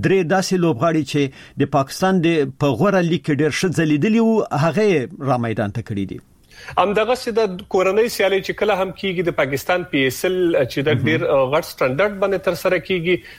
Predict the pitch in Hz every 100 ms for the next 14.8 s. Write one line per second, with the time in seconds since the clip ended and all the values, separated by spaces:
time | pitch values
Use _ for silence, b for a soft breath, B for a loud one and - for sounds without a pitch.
0 | - 127 147 147 214 240 - 165 - 151
1 | 170 196 180 170 180 226 185 165 - -
2 | 247 226 156 151 170 196 180 156 143 170
3 | 185 175 175 160 147 131 131 175 170 156
4 | 135 120 131 120 117 180 233 247 B B
5 | - 156 151 170 170 180 190 185 240 226
6 | 151 131 131 127 120 120 123 123 190 -
7 | 233 247 233 269 226 226 233 214 214 208
8 | 208 208 - 185 175 - 185 160 170 170
9 | 165 156 170 165 - 185 196 190 190 156
10 | 151 151 147 143 156 139 156 - 175 165
11 | 156 151 139 156 147 147 165 175 160 165
12 | 160 170 139 156 143 - 156 139 156 139
13 | 151 139 131 151 - 143 127 139 147 143
14 | 143 170 - 196 151 - 104